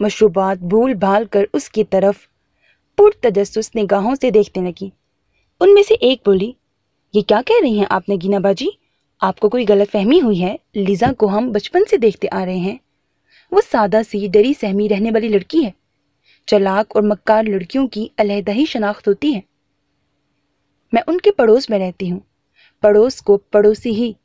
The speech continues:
बखूबी जानते हैं। आप लोग तो फिर भी दूसरे शहरों से आई हैं।" "अरे, इस बहस को दफा करें, आप असल बात बताएं," किसी खातून ने इसरार किया। लिजा किसी और लड़के के साथ शादी करना चाहती थी।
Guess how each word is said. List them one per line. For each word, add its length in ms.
बखूबी 360
जानते 320
हैं। 180
आप 220
लोग 160
तो 120
फिर 160
भी 160
दूसरे 300
शहरों 300
से 120
आई 200
हैं।" 220
"अरे, 200
इस 220
बहस 280
को 140
दफा 260
करें, 360
आप 120
असल 200
बात 280
बताएं," 240
किसी 200
खातून 420
ने 200
इसरार 320
किया। 280
लिजा 240
किसी 280
और 260
लड़के 320
के 140
साथ 160
शादी 260
करना 260
चाहती 300
थी। 140